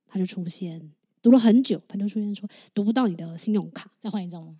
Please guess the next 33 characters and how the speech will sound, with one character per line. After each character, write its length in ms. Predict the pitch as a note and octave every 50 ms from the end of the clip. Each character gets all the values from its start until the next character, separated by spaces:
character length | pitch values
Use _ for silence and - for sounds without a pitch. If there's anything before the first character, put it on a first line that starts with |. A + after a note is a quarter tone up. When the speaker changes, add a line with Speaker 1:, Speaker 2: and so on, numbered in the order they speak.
| _ _ _ _ -
Speaker 1:
嘿， 260 | - A#4 G#4 B3+ E3+ -
他 80 | - F#4
就 80 | G#4
叫 100 | G#4 B4
你 60 | E4
再 140 | C4 F4+ F4
换 100 | E4 E4
一 40 | D4+
张， 140 | D#4+ D#4 C4+ D4+
我 160 | B3+ A#3 A3+
就 140 | G#3 G4 G#4+
再 120 | G#4+ G4+
换 160 | F#4 F#4 G4+ F#4
一 80 | F#4+
张 200 | F4 F#4+ E4 D#4+
咯， 120 | D#4+ D#4 C#4+
我 80 | B3
是 60 | D4+
不 60 | E4+ F#4
是 60 | E4
很 60 | B3
聪 160 | A3 C#4 C#4+
明？ 220 | D4 C#4 A3+ G3+ F3+ F3 F#3+ - - A3 A3 A3 - B3 B3
<laughs> 520 | - - - - - _ _ _ _ - -
我 140 | A#3+ A3 G3+
就 140 | B3+ F4
真 160 | - B3 B3+ C4+
的 80 | C4
再 120 | A#3 A#3+ A#3+
换 160 | A3+ A3+ G#3+
一 80 | G#3 G#3
张 200 | F#3 G3+ F#3+ F#3+
了。 100 | F#3